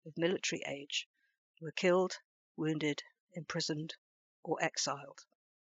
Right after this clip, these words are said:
This is the background to Lee's journey.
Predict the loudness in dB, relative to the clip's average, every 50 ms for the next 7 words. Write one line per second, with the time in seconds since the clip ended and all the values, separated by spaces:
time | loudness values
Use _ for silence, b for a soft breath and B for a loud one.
0 | _ -20 B B B B B B B B B B B _ _ 12 12 12 12 10
1 | 6 6 4 2 2 0 2 2 0 -2 4 6 6 6 6 2 -2 2 4 4
2 | 6 4 2 2 0 -2 -4 -4 -8 _ -2 0 0 0 0 0 0 0 0 0
3 | 0 2 2 4 4 4 2 2 0 -2 -4 -8